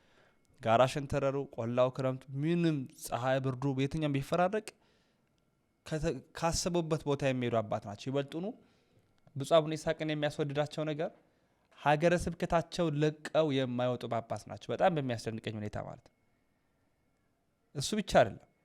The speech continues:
እነሱ እናስታውሳለን። ጎፋ ላይ የነበረው የመሬት መንሸራተት፣ ወላይታ ላይ የተከሰተው፣ ሲዳማ ላይ የተከሰተው ፈጥኖ ደራሽ ናቸው። በጣም የሚወደዱ ናቸው።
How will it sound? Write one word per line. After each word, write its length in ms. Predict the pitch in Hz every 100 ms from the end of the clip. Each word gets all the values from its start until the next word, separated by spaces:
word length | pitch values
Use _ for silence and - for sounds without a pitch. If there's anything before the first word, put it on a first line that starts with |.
| _ _ _ _ -
እነሱ 300 | - 117 120 147
እናስታውሳለን። 680 | 135 156 180 170 165 170 151
ጎፋ 220 | 113 107 131
ላይ 120 | 143
የነበረው 380 | 147 143 135 139
የመሬት 260 | 139 139 139
መንሸራተት፣ 640 | 139 131 139 139 143 135 - - _ _
ወላይታ 320 | 110 104 107 127
ላይ 140 | 131
የተከሰተው፣ 540 | - 143 - 139 147 143
ሲዳማ 320 | - 110 101 104
ላይ 120 | 123
የተከሰተው 440 | 143 139 147 143 -
ፈጥኖ 260 | - 233 214
ደራሽ 240 | 165 135 113
ናቸው። 260 | 95 - _ _ _ _ _ _ _ _ _ _ _ 131
በጣም 480 | 143 170 156 160 156
የሚወደዱ 560 | 143 131 120 113 113
ናቸው። 320 | 107 101 -